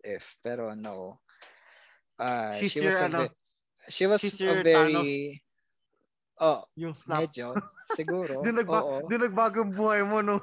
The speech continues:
Speaker 1: Oo. Ah, yeah. Medyo.
Speaker 2: <laughs>
Speaker 1: Oo.
Speaker 2: She's your
Speaker 1: Kasi,
Speaker 2: Thanos.
Speaker 1: alam, oo.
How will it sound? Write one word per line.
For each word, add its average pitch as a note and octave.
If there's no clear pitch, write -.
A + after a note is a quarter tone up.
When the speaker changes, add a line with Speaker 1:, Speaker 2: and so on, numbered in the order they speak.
Speaker 1:
Oo. F#3
Ah, A3
yeah. E3+
Medyo. F3
Speaker 2:
<laughs> D3
Speaker 1:
Oo. D#3
Speaker 2:
She's D#4+
your D4+
Speaker 1:
Kasi, G3
Speaker 2:
Thanos. A3+
Speaker 1:
alam, D#3+
oo. C3